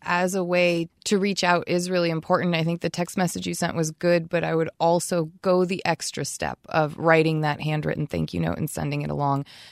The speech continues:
You're still, I mean, you know, we're, we're not even through January. You're still totally in, like,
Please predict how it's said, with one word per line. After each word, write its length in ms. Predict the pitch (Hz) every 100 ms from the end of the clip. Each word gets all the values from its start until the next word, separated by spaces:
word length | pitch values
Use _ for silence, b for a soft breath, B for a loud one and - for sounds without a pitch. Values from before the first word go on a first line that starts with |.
| -
You're 140 | 170
still, 560 | 175 - 208 190 185 180
I 120 | - 170
mean, 320 | 170 160 -
you 160 | 190 180
know, 160 | 160
we're, 220 | 160 170 160
we're 320 | 175 190 208
not 200 | 214 214
even 180 | 190 165
through 220 | 208 196
January. 640 | 196 185 185 180 175 175
You're 120 | 165
still 240 | 185 - 214
totally 540 | 214 220 214 202 208
in, 100 | 208
like, 320 | 208 190 -